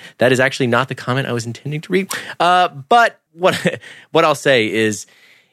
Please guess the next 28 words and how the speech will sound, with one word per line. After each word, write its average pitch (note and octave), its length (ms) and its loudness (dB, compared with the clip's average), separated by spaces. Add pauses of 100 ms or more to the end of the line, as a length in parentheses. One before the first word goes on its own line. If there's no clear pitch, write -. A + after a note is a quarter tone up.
(180)
this, B2 600 -2 (160)
this B2+ 380 0
movie A#2+ 640 2
is G#2+ 180 -2
deceptively F#2+ 1300 -2 (160)
complicated. - 960 -6
<laughs> - 20 2 (260)
That, A#2+ 840 -2
that's A#2 180 0
kinda A#2 180 0
like, G#2+ 200 0 (240)
you A#2+ 60 -2
know, A2+ 100 2
we, A2 160 0
we A2+ 160 0
often C3 240 0
talk G#2+ 180 -2
about G2 180 -2
movies F#2+ 320 -2
that F2+ 260 -2
are F2 320 0 (140)
deceptively - 480 -6
simple F#2+ 400 -2
and D#2+ 80 -4
have E2 100 -2
all E2 120 0
these E2 200 -6
la-, B1 120 -12